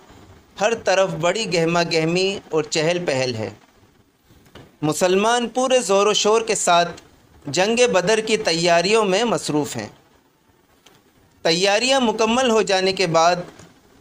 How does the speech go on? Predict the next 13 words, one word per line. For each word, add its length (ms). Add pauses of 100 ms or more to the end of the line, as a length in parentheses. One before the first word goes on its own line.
(160)
नबी 480
करीम 380
सल्लल्लाहु 800
अलैहि 340
वसल्लम 600 (200)
इस 140 (120)
पहले 320
लश्कर 440
पर 220 (640)
आखिरी 380
निगाहें 540
डालते 360
हैं 340